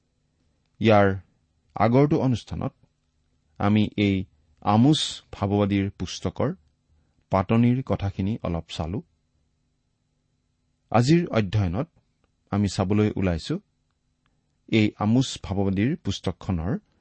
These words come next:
প্ৰথমটো অধ্যায়ৰ এক নম্বৰ পদৰ পৰা দহ নম্বৰ পদলৈকে। কিন্তু এই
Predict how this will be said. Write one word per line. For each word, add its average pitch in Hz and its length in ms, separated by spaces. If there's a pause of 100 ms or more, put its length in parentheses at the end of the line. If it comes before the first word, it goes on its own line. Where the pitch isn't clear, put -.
(440)
প্ৰথমটো 127 460
অধ্যায়ৰ 92 540 (640)
এক 107 240
নম্বৰ 120 320
পদৰ 90 380
পৰা 113 160 (340)
দহ 90 240
নম্বৰ 85 340 (100)
পদলৈকে। 76 520 (1200)
কিন্তু 110 280 (140)
এই 101 200